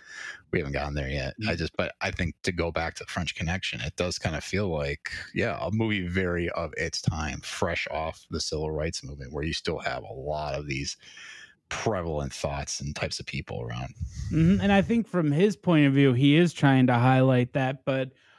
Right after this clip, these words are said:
Speaker 2: I think it's more for me, like, the cultural impact of that role has been, like, Popeye Doyle, one of the great roles, and that's his name in the movie, I guess I should say, is Popeye
Speaker 1: <laughs>
Speaker 2: Doyle,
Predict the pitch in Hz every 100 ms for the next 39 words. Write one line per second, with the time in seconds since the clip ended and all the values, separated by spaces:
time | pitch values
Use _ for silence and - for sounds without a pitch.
0 | - 151 151 202 170 165 - 151 156 160
1 | 156 139 151 147 156 151 139 127 127 127
2 | 123 - - 151 - 156 131 131 156 147
3 | 147 135 - 135 135 127 127 113 123 131
4 | 135 127 131 131 120 113 123 123 123 127
5 | 127 113 - _ _ - 208 196 190 175
6 | 160 143 123 120 120 185 165 143 170 160
7 | 147 131 117 113 - 147 156 - 139 123
8 | 131 123 110 113 110 110 113 113 - 104
9 | - - 110 107 120 135 127 123 113 113
10 | 131 117 110